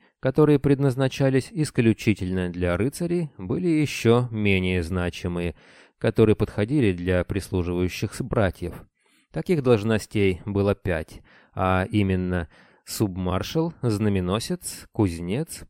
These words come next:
повар и прецептор побережья Акры. Каждому из них было дозволено иметь две лошади. На субмаршале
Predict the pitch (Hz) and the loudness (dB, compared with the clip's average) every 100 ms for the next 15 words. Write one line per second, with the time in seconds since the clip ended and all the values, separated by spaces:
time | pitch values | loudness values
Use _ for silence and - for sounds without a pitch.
0 | - 107 160 175 156 110 131 165 127 107 | 0 2 2 2 0 0 -2 0 -2 -2
1 | - 98 - 110 104 - 98 95 92 87 | 0 -2 0 0 0 -2 0 2 2 0
2 | 90 95 - 90 - 85 80 - _ _ | -2 -2 0 -2 -2 -8 -10 -14 _ _
3 | _ _ _ _ 110 101 95 92 92 85 | _ _ _ _ 2 2 2 0 -2 -4
4 | 110 170 147 113 147 143 120 95 92 98 | -4 -4 0 2 2 6 6 6 2 4
5 | 98 95 92 90 87 87 85 95 98 92 | 4 2 -2 -2 -4 -6 -2 2 4 4
6 | 85 87 85 85 - _ _ _ _ _ | 0 -6 -6 -10 -12 _ _ _ _ _
7 | _ _ _ 98 95 92 90 - 98 87 | _ _ _ -8 -4 -2 -2 -4 -6 -2
8 | 90 95 95 - 147 165 | 0 0 -2 -4 -2 -4